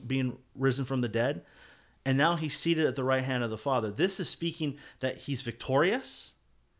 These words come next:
He defeated Satan. Not only that, but now by sitting, if you think of Jesus Christ, 'cause he is a high priest.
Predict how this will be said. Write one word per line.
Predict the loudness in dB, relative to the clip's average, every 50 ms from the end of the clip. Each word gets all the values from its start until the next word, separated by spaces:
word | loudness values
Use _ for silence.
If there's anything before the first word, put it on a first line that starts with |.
| _ _ _ _ _ _
He | -8 -8 -4
defeated | -4 -2 -2 -2 -2 -2 -2 -2
Satan. | -2 0 0 2 2 0 0 -2 -4 -4 -4 -6 -12 _ _ _ _ _ _ _ _ _ _ _ _ _ _ _ _ _ -8
Not | 0 4 4 6 6
only | 4 4 2 0
that, | 2 2 4 4 4 2 0 -4
but | -8 -6 -2
now | 0 2 2 2 2 0 -4 -12 -18 -20
by | -18 -10 -6 -6 -2
sitting, | 0 0 2 4 4 4 4 4 2 0 0 -2 -6 -12 -18 _ _ -20 -20 -20 -20 _ _ _ _ _ _ -6
if | -4 -4 -2 -4
you | -4
think | -2 0 -2 -2 -2 -4 -6
of | -4 -4 -4 -4
Jesus | 0 0 0 0 0 -4
Christ, | -4 2 2 2 2 2
'cause | 0 -2 2
he | 4 4
is | 4 4
a | 2
high | 2 2 2
priest. | 2 2 -2 -2 -2 -4 -6 -8 -10